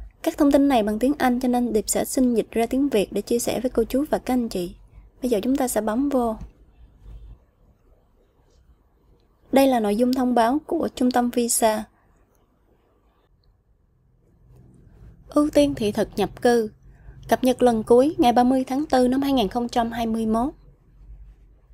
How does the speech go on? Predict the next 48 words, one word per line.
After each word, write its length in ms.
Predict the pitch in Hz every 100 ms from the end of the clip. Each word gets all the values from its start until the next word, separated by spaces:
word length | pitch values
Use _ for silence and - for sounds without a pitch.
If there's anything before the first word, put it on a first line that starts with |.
| -
Như 120 | 311
đã 180 | 262 226
lưu 180 | 269 269
ý 260 | 240 277 349
trong 240 | - 262 254
bản 160 | 180
cập 220 | - -
nhật 140 | 196 180 _
tình 140 | - 208
hình 140 | 208
hoạt 240 | 196 180 202
động 260 | 185 185
dịch 140 | 175 -
vụ 200 | 180 170
thị 140 | 202
thực 220 | 190 165
gần 200 | 202 196
đây 160 | 208 226
của 120 | 220
chúng 240 | 185 247
tôi, 340 | 285 233 220 214 _ _ _ _ _ -
Bộ 160 | 208
Ngoại 220 | 233 202 226
giao 200 | 262 254
cam 240 | 269 254
kết 280 | 294 330 -
chia 140 | 262
sẻ 180 | 254 -
tình 240 | 214 202
trạng 240 | 190 110 196
hiện 280 | 202 170 185
tại 220 | 160 156
của 140 | -
hoạt 200 | 247 190
động 160 | 180 170
thị 140 | 185
thực 220 | 180 -
trên 180 | - 233
toàn 200 | 214 180
thế 100 | 180
giới. 360 | 214 220 233 320 _ _ _ _ _ _ _ _ _
Là 140 | 240
một 180 | 233 214
phần 200 | 233 214
của 180 | - 202
nỗ 180 | 254 240
lực 220 | 226 -
đó, 280 | 208 240